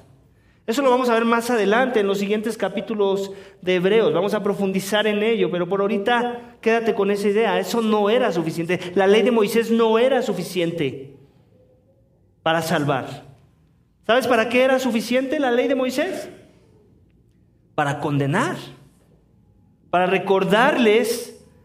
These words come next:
su insuficiencia, sus flaquezas, su maldad, recordarles el estándar de santidad de Dios que ellos ni nosotros tenemos. Así es que,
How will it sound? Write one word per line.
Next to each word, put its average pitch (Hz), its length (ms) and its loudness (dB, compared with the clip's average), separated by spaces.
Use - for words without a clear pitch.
su - 120 -10
insuficiencia, 208 1300 0
sus - 180 -10
flaquezas, 214 760 2
su 196 140 -2
maldad, 214 680 2
recordarles 233 580 2
el 226 120 4
estándar 294 640 2
de 285 80 0
santidad 240 560 2
de 240 120 2
Dios 269 360 2
que 214 240 6
ellos 269 320 2
ni 196 160 0
nosotros 202 500 0
tenemos. 175 600 -2
Así 147 220 -4
es 175 100 -4
que, 175 560 -2